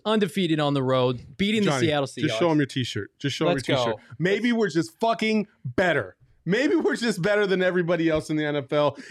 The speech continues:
Speaker 2: even with no Kyler, even with no D-Hop. Yo, th-, the league is in trouble right now because these dudes
Speaker 1: Twenty-three thirteen.
Speaker 2: are just building confidence every single week. They looked dominant all over the place today. Sure, a few little hiccups here and there, but,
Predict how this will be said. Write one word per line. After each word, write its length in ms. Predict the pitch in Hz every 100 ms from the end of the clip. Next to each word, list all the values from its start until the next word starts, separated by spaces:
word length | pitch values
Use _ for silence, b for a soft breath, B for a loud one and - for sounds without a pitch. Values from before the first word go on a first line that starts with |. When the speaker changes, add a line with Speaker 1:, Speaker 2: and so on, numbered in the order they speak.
| -
Speaker 2:
even 360 | - 285 294 294
with 180 | 254 240
no 200 | 208 202
Kyler, 480 | - 165 160 160 156 B B
even 400 | - 269 302 277
with 140 | 262 196
no 200 | 214 208
D-Hop. 600 | 170 190 165 165 165 165 b b b _ _ _ 151 143 151
Yo, 260 | 151 139
th-, 140 | 123 135
the 140 | 151
league 240 | 165 208 208
is 140 | 175
in 100 | 143
trouble 340 | 127 170 123 127
right 220 | 127 123
now 140 | 127
because 340 | 123 143 170 -
these 0 |
dudes 220 | 185 165
Speaker 1:
Twenty-three 200 | 160 180 170
thirteen. 80 | 147
Speaker 2:
are 40 | 143
just 520 | 120 170 165 170 - _ _ 131
building 340 | 160 160 156
confidence 540 | 135 151 147 151 143 -
every 240 | 175 165 165
single 340 | 160 151 139
week. 300 | 147 147 - B B
They 100 | -
looked 280 | 185 160 117 - 135
dominant 520 | 113 156 196 190 185 - _ _ -
all 260 | 143 190
over 160 | 190 170
the 80 | 147
place 320 | 127 151 143
today. 480 | 147 147 143 139 135 b b
Sure, 400 | - 160 160 160
a 100 | 160
few 160 | 156 160
little 160 | 156
hiccups 320 | 147 151 143
here 140 | - 143
and 80 | 139
there, 160 | 135
but, 340 | 127 120 107